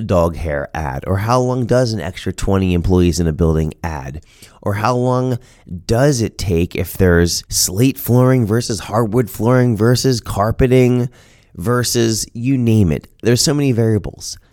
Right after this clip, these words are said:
You learn as you go. In the beginning, take your best shot on how long you think it'll take. You look at that five-hour house that you planned.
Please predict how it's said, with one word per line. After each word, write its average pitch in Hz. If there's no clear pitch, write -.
You 123
learn 147
as 156
you 151
go. 98
In 123
the 139
beginning, 127
take -
your 170
best 139
shot 120
on 107
how 98
long 107
you 95
think 107
it'll 92
take. 92
You 95
look 101
at 117
that 110
five-hour 107
house 104
that -
you 127
planned. 147